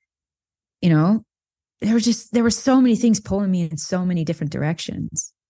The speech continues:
And what I thought was going to be this moment of relief was the opposite. And I was face to face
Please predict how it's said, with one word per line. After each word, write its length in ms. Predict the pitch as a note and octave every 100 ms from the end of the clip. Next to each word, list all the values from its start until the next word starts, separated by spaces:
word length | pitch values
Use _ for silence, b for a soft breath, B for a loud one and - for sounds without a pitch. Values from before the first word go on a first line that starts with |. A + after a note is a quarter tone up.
| _ _ _ _ _ -
And 520 | G#3+ G#3 G3+ G3 - _ -
what 260 | G3 G#3+
I 100 | G#3
thought 460 | G#3 - A#3 B3+ C4+
was 160 | A3+ -
going 240 | F#3+ G3
to 80 | F#3
be 160 | F3+
this 260 | E3+ E3+ -
moment 600 | E3 E3+ F3+ F#3+ G3+ - -
of 320 | E3+ D#3 D#3 -
relief 800 | D#3+ D3+ D3 C#3+ G#3 D#4 - - - _ _ _ -
was 220 | F#3+ D3+
the 160 | D3 D3+
opposite. 560 | E3+ D#3+ C#3 - D#2+ _ _ _
And 160 | G#3 G3+
I 140 | F#3+
was 320 | F#3 F3 F3 - -
face 360 | A#3 B3 C#4 -
to 120 | G#3+
face 580 | G3 F3 D#3+ E3 -